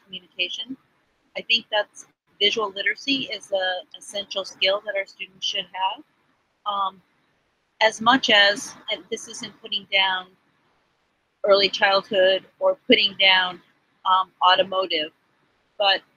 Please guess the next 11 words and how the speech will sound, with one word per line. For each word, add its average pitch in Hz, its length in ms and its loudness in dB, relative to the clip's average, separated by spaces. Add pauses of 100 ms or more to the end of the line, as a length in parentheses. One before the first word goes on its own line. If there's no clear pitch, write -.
(320)
maybe 220 480 -4
first 226 400 -2
we 208 100 -8
should 202 260 -6
be 202 120 -12
trying 196 320 -10
to - 280 -2
do 185 100 2
some 196 280 -10
more 180 200 -16
recruitment. - 560 -18